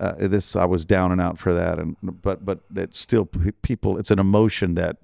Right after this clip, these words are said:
you've invoked, or they've invoked to the song that you're playing. And that's, that's what it's about.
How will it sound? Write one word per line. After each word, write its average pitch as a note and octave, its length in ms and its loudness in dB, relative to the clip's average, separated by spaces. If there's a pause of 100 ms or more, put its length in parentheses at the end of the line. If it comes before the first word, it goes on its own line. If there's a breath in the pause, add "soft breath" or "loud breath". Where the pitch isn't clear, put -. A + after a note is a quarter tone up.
(160)
you've F#2+ 280 -2
invoked, E2+ 1000 -4
or - 80 -8
they've F2+ 200 2
invoked E2 580 -4
to D#2+ 100 -10
the E2+ 100 -10
song E2+ 300 -2
that D#2 180 -8
you're - 60 -6
playing. B1+ 420 -16
And E2 180 -10
that's, - 400 -8 (120)
that's - 420 -10 (440)
what D#2 120 -2
it's - 160 -8
about. - 320 -14